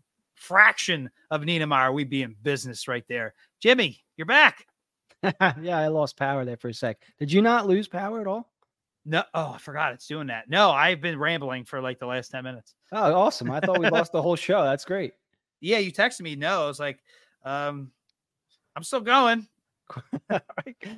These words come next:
Speaker 2: Well, that's good. All right. So what we missed? We're talking about Drysdale?
Speaker 1: Somebody, so I went from Cutter to Drysdale. Somebody, s-,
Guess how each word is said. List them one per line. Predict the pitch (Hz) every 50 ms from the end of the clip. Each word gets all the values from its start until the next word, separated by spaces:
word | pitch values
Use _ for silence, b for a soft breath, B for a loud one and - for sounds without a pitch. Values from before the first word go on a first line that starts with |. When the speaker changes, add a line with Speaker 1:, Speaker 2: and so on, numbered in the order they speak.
| 208 _ -
Speaker 2:
Well, | 160 165 185 190
that's | 185 170 -
good. | 214 208 160 139 135 127 -
All | - 196
right. | 220 185 175 196 190
So | - 202 202 196 202 196
what | 202 202 220 220 226
we | 240 233
missed? | 226 214 165 139 160
We're | 156
talking | - 185 185 185 190
about | 185 185 175 165
Drysdale? | - 175 175 185 196 185 - 226 226 214 190 _ _ _ _ _ _ B B B B B B B B B B B B B _
Speaker 1:
Somebody, | - - 233 226 226 240 233 233 233 214 165
so | - - 214 208 202
I | 202 196
went | 202 214 214 208
from | - 220 208 196 185 -
Cutter | - 202 202 196 190 190
to | 185 170
Drysdale. | 151 180 170 165 175 160 - 180 170 170 160
Somebody, | - - 180 170 165 170
s-, | 160 - - -